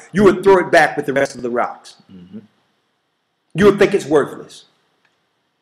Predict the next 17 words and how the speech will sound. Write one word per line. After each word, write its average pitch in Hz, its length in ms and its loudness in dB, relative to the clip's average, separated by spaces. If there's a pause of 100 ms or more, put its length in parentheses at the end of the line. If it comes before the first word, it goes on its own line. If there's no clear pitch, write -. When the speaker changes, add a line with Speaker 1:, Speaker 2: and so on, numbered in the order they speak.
(760)
Speaker 1:
You 190 100 0
would 208 140 2
pick - 200 -4
it 226 120 6
up 220 160 6
and 185 80 -4
you'll 196 100 2
see 214 220 -2
it 214 120 -2
shining 208 380 0
and 196 80 -4
be 190 60 -2
like, 180 200 0
"Oh, 214 200 -4
yeah, - 300 -8 (180)
this - 120 -20
is, 165 120 -10